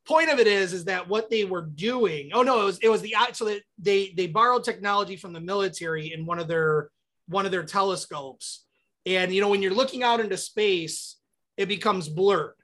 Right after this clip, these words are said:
because of our atmosphere. Our atmosphere is always moving. So to get a really good picture, they have to have this digital technology, basically, that changes the lens,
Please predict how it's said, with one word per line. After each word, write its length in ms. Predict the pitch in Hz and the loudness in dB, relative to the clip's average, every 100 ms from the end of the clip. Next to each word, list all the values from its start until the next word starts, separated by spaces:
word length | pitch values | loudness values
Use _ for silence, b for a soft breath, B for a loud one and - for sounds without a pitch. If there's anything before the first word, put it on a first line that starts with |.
| _ | _
because 240 | 175 190 196 | -4 0 2
of 80 | 190 | 2
our 100 | 190 | 2
atmosphere. 640 | 185 180 165 156 - - _ _ | 0 -2 -6 -14 -14 -20 _ _
Our 80 | 185 | -4
atmosphere 400 | 180 196 190 185 | -4 -2 -4 -4
is 80 | 170 | -4
always 300 | 165 147 151 | -4 -8 -8
moving. 440 | 247 330 302 285 | 0 0 0 -2
So 140 | 247 214 | -2 0
to 80 | 185 | 2
get 120 | 214 | 2
a 40 | |
really 300 | 190 247 254 | 2 -2 -2
good 200 | 226 180 | -2 -2
picture, 560 | 226 220 - 202 190 - b _ 170 | -2 -2 0 0 -2 -4 b _ -2
they 120 | 214 | 0
have 160 | 214 214 | 0 -2
to 80 | |
have 340 | 180 196 190 170 | -6 -2 -2 -2
this 200 | 175 - | -8 -10
digital 460 | 151 180 226 226 196 | -6 -2 2 2 2
technology, 600 | 196 175 185 175 170 175 | -2 -4 -4 -4 -4 -4
basically, 480 | 175 175 175 175 170 | -4 -6 -6 -6 -4
that 200 | 160 - | -4 -6
changes 360 | 202 208 190 | -4 -2 -2
the 80 | 175 | -4
lens, 320 | 165 185 190 | -4 -2 0